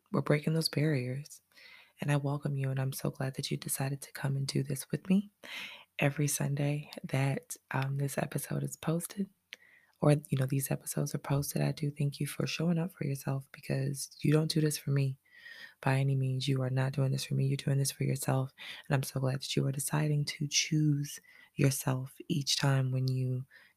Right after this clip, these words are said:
you peel back those layers of healing. And your inner child is definitely happy, 'cause trust me, these are conversations that we should be having with ourselves and with our inner child, just to find out what it is that we wanna work on and what we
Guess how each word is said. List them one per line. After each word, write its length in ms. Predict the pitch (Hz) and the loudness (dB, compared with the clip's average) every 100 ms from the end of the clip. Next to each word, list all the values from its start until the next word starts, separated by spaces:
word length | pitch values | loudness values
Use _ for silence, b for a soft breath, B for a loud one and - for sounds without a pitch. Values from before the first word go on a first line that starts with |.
| - | -10
you 80 | 135 | -4
peel 260 | - 131 | 0 0
back 260 | 127 127 - | 0 -4 -2
those 280 | 131 131 135 | -2 0 0
layers 260 | 131 127 | 0 0
of 60 | 139 | -2
healing. 500 | - 139 123 123 131 b b b b b | 2 4 4 0 -4 b b b b b
And 100 | 135 | 0
your 140 | 131 135 | 2 2
inner 220 | 135 135 | 2 2
child 400 | - 135 135 131 | 2 2 2 2
is 320 | 135 127 - | 0 0 -2
definitely 460 | 139 139 - 139 131 | 0 0 0 -2 2
happy, 420 | 135 135 - 131 | 2 0 -2 -6
'cause 220 | - 135 | -4 -6
trust 320 | - 135 - | -4 -4 -2
me, 200 | 139 131 B B B B - | 0 -2 B B B B 0
these 160 | 143 147 | 2 2
are 40 | |
conversations 640 | - 139 139 147 139 139 135 | 0 0 0 0 0 0 2
that 140 | 139 | 2
we 120 | 139 | 2
should 180 | 135 143 | 0 -6
be 100 | - | -10
having 480 | - 147 151 156 156 B B B _ | 0 4 4 4 2 B B B _
with 140 | 151 147 | 2 4
ourselves 420 | 143 - 139 143 | 2 2 2 2
and 80 | 139 | 2
with 120 | 139 | 2
our 120 | 139 | 2
inner 160 | 139 135 | 2 2
child, 300 | - 151 160 | 2 0 0
just 140 | - - | -2 -2
to 80 | |
find 220 | - 220 226 | -2 -2 0
out 100 | 202 | 0
what 120 | 208 | 0
it 80 | 202 | 0
is 180 | 196 | 0
that 120 | 196 180 | -2 0
we 280 | 190 214 - | 0 0 -4
wanna 120 | 185 | -2
work 260 | 175 180 175 | 2 0 2
on 120 | 147 | 2
and 80 | 151 | 4
what 180 | 151 151 | 2 2
we 300 | 156 151 | 2 2